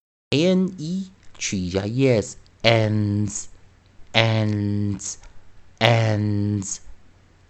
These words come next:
cans，cans，cans。crayons，crayons，crayons。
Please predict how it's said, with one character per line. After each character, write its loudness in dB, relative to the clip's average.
cans，cans，cans。 0
crayons，crayons，crayons。 2